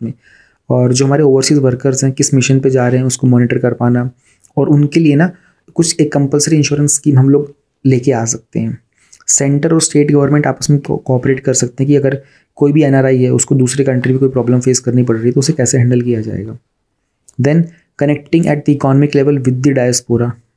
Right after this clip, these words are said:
और हमारे जो Indians होते हैं, जो बाहर जाके रह रहे होते हैं, जिनके कारण फिर हमारे यहाँ knowledge exchange होता है, remittance वगैरह भी आता है, तो इसमें ना बहुत सारे professionals जो सीनियर positions पे काम करते हैं,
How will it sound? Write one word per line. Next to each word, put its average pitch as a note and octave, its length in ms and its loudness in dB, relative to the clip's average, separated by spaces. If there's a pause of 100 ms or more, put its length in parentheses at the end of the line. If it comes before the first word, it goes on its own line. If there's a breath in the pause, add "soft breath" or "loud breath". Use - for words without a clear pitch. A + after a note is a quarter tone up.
(160)
और A#2+ 240 0 (240)
हमारे C3 280 2
जो C#3 180 2
Indians C3+ 380 2
होते B2+ 220 -2
हैं, B2 40 2
जो B2+ 80 2
बाहर B2 240 0
जाके B2+ 180 -2
रह A#2+ 120 -2
रहे A#2+ 100 -2
होते B2 240 -4
हैं, B2 160 -6 (400 soft breath)
जिनके B2+ 200 0
कारण C3 240 0
फिर C3 180 -2
हमारे B2+ 200 2
यहाँ B2+ 100 2
knowledge B2 300 2
exchange B2+ 320 0
होता A#2 220 -2
है, A#2 60 0
remittance A#2+ 480 0
वगैरह A#2+ 200 0
भी B2 120 0
आता A#2+ 240 -2
है, C3 100 -2 (540 soft breath)
तो D#3+ 60 2
इसमें E3+ 240 2
ना A3+ 220 -2
बहुत C#3 300 2
सारे D#3+ 140 0
professionals D3 500 0
जो E3 80 4
सीनियर D#3 320 2
positions C#3 400 0
पे C#3+ 100 2
काम B2+ 200 2
करते A2 280 -2
हैं, A2 140 -2